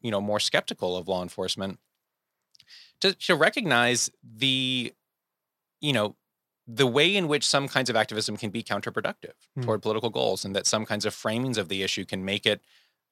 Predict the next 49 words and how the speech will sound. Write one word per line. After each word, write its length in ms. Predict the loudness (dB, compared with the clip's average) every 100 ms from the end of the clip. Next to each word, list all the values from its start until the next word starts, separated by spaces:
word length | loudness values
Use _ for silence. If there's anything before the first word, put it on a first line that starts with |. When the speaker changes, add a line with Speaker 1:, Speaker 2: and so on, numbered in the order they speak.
| -2
Speaker 1:
harder 360 | 4 6 6 2
to 120 | -2
make 160 | -4 2
progress. 580 | 2 2 -4 -2 -2 0
Um, 360 | 0 2 0 -2 -8 -20 _ 2
this 240 | 6 6
is, 240 | 4 0 -4 _ _ _ _
you 100 | 4
know, 40 | 4
I'm 80 | 6
sure 140 | 6
that 140 | 6
everyone 340 | 6 4 4 4
feels 200 | 2 2
this 120 | 2
way 80 | 4
about 160 | 4
their 100 | 2
pet 160 | 0 2
issues, 360 | 2 2 -2 -2
but, 120 | 2
like, 180 | 2 0 -4 0
this 120 | 4
Speaker 2:
Yeah. 80 | 6
Speaker 1:
really 220 | 8 6
is 280 | 4 4 4
something 320 | 4 2 2
that 80 | 2
I 80 | 2
think 180 | 0 -2
is 200 | -2 -2 -8 _ -10
genuinely 720 | 0 2 4 0 0 -2 -2
ought 240 | 0 0 0
not 240 | -4 -4
to 100 | -8
be 240 | -6 -6 -4
a 80 |
partisan 420 | -4 -4 -2 -2 -4
issue, 380 | -6 -6 -8
that 100 | -6
there 120 | -4 -2
Speaker 2:
Yeah. 40 |
Speaker 1:
really 220 | 0 0 0
is 300 | -2 0 0 -2 _ _
consensus 640 | -4 -2 0 -2 -2 0 0
in 80 | -2
the 80 | -6
policy 400 | -2 -2 -2 -6
space. 480 | -4 -4 -4 -6